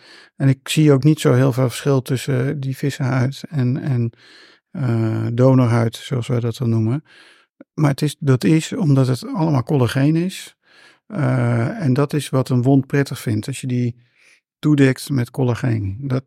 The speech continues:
dat is eigenlijk zoals die wil zijn. En, ehm, ja, want je kan je voorstellen, als je de prikkelende substanties opgooit,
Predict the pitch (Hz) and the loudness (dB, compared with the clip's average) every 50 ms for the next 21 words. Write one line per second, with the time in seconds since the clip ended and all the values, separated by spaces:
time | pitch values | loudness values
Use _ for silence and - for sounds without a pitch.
0 | _ _ - 160 123 - - 156 147 131 - - 139 127 - - 139 131 123 127 | _ _ -6 -6 -6 -4 -4 -2 -2 -2 -2 -4 -6 -6 -4 -2 0 0 2 2
1 | 127 120 123 143 135 123 110 107 101 - _ _ _ _ _ _ _ _ - _ | 2 2 2 2 2 2 0 -4 -8 -12 _ _ _ _ _ _ _ _ -20 _
2 | _ _ _ _ _ _ 190 160 131 120 120 120 120 120 123 - _ - 143 131 | _ _ _ _ _ _ -6 -2 -2 0 0 0 0 0 -2 -4 _ -8 -6 -4
3 | 127 123 120 120 120 120 120 117 117 117 117 117 _ _ _ _ _ - 127 127 | -4 -2 -2 -2 -2 -4 -4 -4 -4 -4 -6 -6 _ _ _ _ _ -4 -2 -2
4 | 127 123 - - - 226 - 156 143 - 147 131 123 131 139 135 - 151 135 113 | -2 -2 -4 -6 -6 -6 -6 -6 -2 0 2 2 4 4 2 2 2 0 -2 -2
5 | 120 127 - - - - 139 135 - - 135 131 123 120 120 117 - - 127 - | -4 -4 -6 -4 0 2 2 2 4 2 2 4 4 4 2 0 -2 -6 -8 -4
6 | - 147 147 143 131 139 123 123 113 - - 127 113 113 117 - | -2 -2 -2 -2 -2 -2 -4 -4 -4 -4 -4 -2 -2 -2 -4 -6